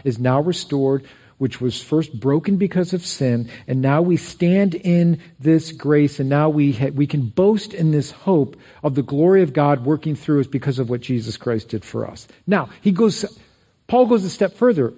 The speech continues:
In verse three, he says, "Not only so, but we also glory in our sufferings." What? Because to the world, that makes no sense. You glory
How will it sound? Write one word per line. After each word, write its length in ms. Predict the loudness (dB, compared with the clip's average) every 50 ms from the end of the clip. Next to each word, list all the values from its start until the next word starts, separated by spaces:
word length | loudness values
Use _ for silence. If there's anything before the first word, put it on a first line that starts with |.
| -2
In 100 | -2 2
verse 180 | 4 4 2 2
three, 200 | 0 2 4 4
he 80 | 4 4
says, 240 | 2 0 0 0 -4 -14 -20 _ _ _ _ _ _ _
"Not 200 | 2 2 4 4
only 180 | 4 4 4 4
so, 720 | 2 0 0 2 4 4 4 4 4 4 2 0 -2 -8 -16 _ _ _ _ _ _
but 180 | 0 2 2
we 140 | 2 2 0
also 580 | 2 2 4 4 4 4 2 0 2 2 2 2
glory 600 | 2 -2 0 2 4 4 6 6 6 4 4 2
in 300 | 2 2 2 2 2 2
our 260 | 0 0 -2 -2 -2
sufferings." 1200 | -4 -6 -8 -8 -6 -6 -6 -6 -6 -4 -2 0 2 2 2 2 0 -2 -6 -10 -14 -18 -20 -20 -20 _ _
What? 760 | -6 -6 -6 -6 -6 -4 -4 -2 -2 -2 -4 -6 -8 -16 -18 -18 _ _ _ _ _ _ _ _ _ _ _ _ _ _ _ _ _ _ -20 -14 -6
Because 300 | -4 -2 0 0 -2 -2
to 120 | -2 -2 0
the 140 | 2 2 2
world, 400 | 4 4 6 6 6 6 6 4
that 160 | 2 2 4
makes 320 | 2 0 0 0 -2 0
no 640 | 2 4 4 4 4 4 4 4 4 2 0 -6 -14
sense. 580 | -16 -16 -16 -6 -4 -2 0 0 -2 -2 0 0
You 120 | 0 0
glory 760 | 0 0 2 4 6 6 6 6 6 4 4 4 4 2 0